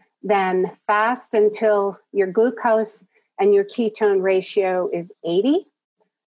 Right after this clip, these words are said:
and you'll have guaranteed weight loss. And that is true, but I don't even have to get to that lower ratio to have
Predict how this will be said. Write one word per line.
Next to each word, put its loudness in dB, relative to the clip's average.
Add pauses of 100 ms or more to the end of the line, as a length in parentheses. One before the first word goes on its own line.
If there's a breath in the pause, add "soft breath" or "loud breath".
(220)
and 0
you'll 0
have 0
guaranteed 0
weight 0
loss. 0
And 0 (340)
that 2
is -2
true, 0 (200)
but 0
I 2
don't 2
even 0
have -6
to -8
get -4
to -8 (100)
that 0 (440)
lower 2
ratio -2
to -8
have -2